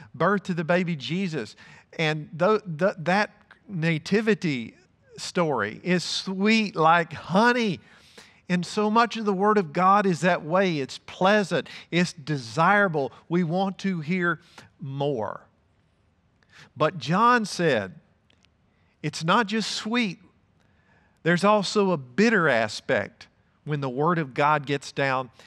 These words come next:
inside of you. And one of the things, uh, one of the passages that I'll remind you of, if you'll remember when Nehemiah led the people to rebuild the walls around the city of Jerusalem,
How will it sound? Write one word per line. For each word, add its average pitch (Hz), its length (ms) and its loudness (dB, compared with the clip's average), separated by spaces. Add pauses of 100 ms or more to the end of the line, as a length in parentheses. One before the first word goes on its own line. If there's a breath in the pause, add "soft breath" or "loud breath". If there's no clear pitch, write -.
(140 soft breath)
inside 147 880 -4
of 117 160 -2
you. 95 220 -14 (680 loud breath)
And 160 300 -4
one 190 260 -4
of 247 100 -6
the 196 120 0
things, 185 480 -2 (100)
uh, 143 100 -4
one 185 220 -4
of 175 80 -4
the 139 80 -10
passages 143 840 -4
that 139 120 -6
I'll 131 160 4
remind 135 460 -2
you 143 100 -6
of, 135 160 -2
if 131 160 -10
you'll 160 120 -4
remember 156 420 -2 (260 loud breath)
when 135 180 -10
Nehemiah 160 500 0
led 151 200 2
the 131 80 -6
people 160 400 -4
to 135 160 -8
rebuild 147 640 -4
the 135 80 -6
walls 135 540 0
around 139 340 -2
the 131 80 -8
city 143 380 -6
of 127 80 -8
Jerusalem, 143 640 -8